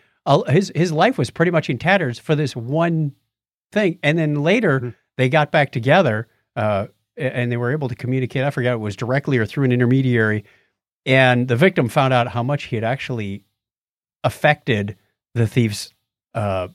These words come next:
Speaker 1: life and went, "I feel really bad about that." In retrospect, no, I wouldn't
Speaker 2: Well,
Speaker 1: have.
Speaker 2: I,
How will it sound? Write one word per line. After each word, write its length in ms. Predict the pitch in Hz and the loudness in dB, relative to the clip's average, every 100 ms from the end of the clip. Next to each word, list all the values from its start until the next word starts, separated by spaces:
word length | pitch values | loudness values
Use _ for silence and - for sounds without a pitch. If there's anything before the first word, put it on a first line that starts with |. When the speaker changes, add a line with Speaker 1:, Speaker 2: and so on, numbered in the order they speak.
| _ | _
Speaker 1:
life 540 | 110 110 151 123 120 - | -2 2 2 2 -4 -12
and 140 | 101 110 | -6 -2
went, 180 | 101 - | -2 -2
"I 80 | 190 | -2
feel 160 | 302 | 0
really 240 | 208 127 101 | 0 0 0
bad 240 | 98 127 | 0 0
about 240 | 190 92 - | 0 -4 -8
that." 240 | 80 87 | -10 -6
In 120 | 113 123 | -4 -2
retrospect, 540 | 196 190 - 98 - 110 | -2 -4 -4 -6 -6 -2
no, 260 | 123 175 | 0 0
I 120 | 92 | -2
wouldn't 300 | 98 160 180 110 | -2 2 4 2
Speaker 2:
Well, 60 | |
Speaker 1:
have. 320 | 90 87 82 _ _ _ _ _ _ _ _ - | -2 -12 -16 _ _ _ _ _ _ _ _ -2
Speaker 2:
I, 200 | 196 | 0